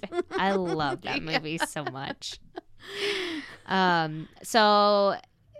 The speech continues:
Speaker 1: there's a couple deaths here. I'll just go back through them real quick just to, you know,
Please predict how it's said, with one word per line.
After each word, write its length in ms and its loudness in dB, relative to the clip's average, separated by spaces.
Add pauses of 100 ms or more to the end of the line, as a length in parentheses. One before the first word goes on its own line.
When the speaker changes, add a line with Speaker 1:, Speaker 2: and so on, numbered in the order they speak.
Speaker 1:
there's 380 0
a 80 -2
couple 340 -2
deaths 440 -4
here. 400 -6 (600)
I'll 180 0
just 420 -6
go 200 2
back 280 0
through 240 -4
them 220 -4
real 160 -4
quick 320 -6
just 320 -8
to, 340 -4 (420)
you 120 -6
know, 340 -8